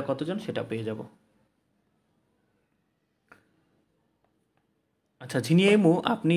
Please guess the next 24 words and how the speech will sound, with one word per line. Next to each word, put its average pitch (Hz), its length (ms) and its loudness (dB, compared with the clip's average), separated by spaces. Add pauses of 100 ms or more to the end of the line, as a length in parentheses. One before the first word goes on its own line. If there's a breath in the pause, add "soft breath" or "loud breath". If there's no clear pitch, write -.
(100)
আমার 143 240 2
যে 156 140 8
লাইভে 135 340 6
ক্লাসটা 135 380 4
করতেছেন 147 520 -2
সেটার 139 260 0
একটা 151 220 0
screenshot 175 500 0
messenger 147 400 2
গ্রুপে 131 280 0
একটু 131 180 -6
share 120 220 -2
করেন, 135 200 -4
তো 135 80 -4
আমি 127 120 0
একটু 131 160 -6 (500 loud breath)
দেখতে 135 260 -4
চাই 127 180 4
যে 120 120 2
আপনারা 127 240 0
ঠিকমতো 139 400 -2
দেখতে 127 280 0
পাচ্ছেন 120 400 -2
কিনা 117 200 -6